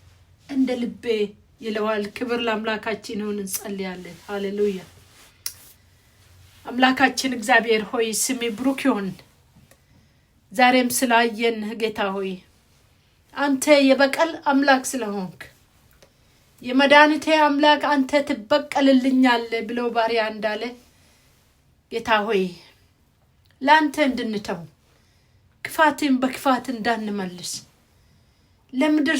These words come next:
ሰላም ምክንያት እንድንሆን ለሕዝብ መዳን ምክንያት እንድንሆን እግዚአብሔር የዘላለም አምላክ እንድታረገን እለምንሃለሁ። በጌታ በኢየሱስ ክርስቶስ በየትኛውም ሌቨል ላይ ያለ ነው ጌታ ሆይ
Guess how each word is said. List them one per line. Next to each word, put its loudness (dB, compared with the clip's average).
ሰላም 6
ምክንያት 2
እንድንሆን -4
ለሕዝብ 4
መዳን 6
ምክንያት 0
እንድንሆን 2
እግዚአብሔር 6
የዘላለም 2
አምላክ -2
እንድታረገን -6
እለምንሃለሁ። -10
በጌታ -2
በኢየሱስ -4
ክርስቶስ -10
በየትኛውም 0
ሌቨል 4
ላይ 0
ያለ -2
ነው -8
ጌታ -6
ሆይ -20